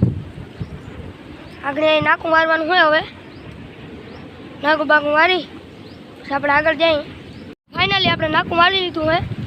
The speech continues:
અને હવે આપણે આવી ગયા છીએ આપણા વ્લોગમાં પાછા. તો મિત્રો, અ, આપણે આજ વ્લોગ બનાવી છે, તો વીડિયો અધૂરો ના મૂકજો, ખાસ જોજો,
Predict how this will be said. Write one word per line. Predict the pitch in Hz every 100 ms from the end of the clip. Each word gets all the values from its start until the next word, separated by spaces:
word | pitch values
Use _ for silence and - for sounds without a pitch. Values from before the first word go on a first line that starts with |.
| - - -
અને | 285 302 311 320 320
હવે | 320 320
આપણે | 320 330
આવી | 330 359
ગયા | 349 320
છીએ | 302
આપણા | 294 285
વ્લોગમાં | 311 320 294
પાછા. | 294 320 339 - - - - - -
તો | 285
મિત્રો, | 294 320 370 339 349 - - - - - - - - - -
અ, | 302 302 294 302 - - - - -
આપણે | 302 330
આજ | 320 294
વ્લોગ | 320 349
બનાવી | 339 381 381
છે, | 320 320 - - -
તો | - 285 302 302 294
વીડિયો | 294 339 349
અધૂરો | 339 - 359
ના | 359 381
મૂકજો, | 370 302 302 302 - - -
ખાસ | 294 311
જોજો, | - 320 349 339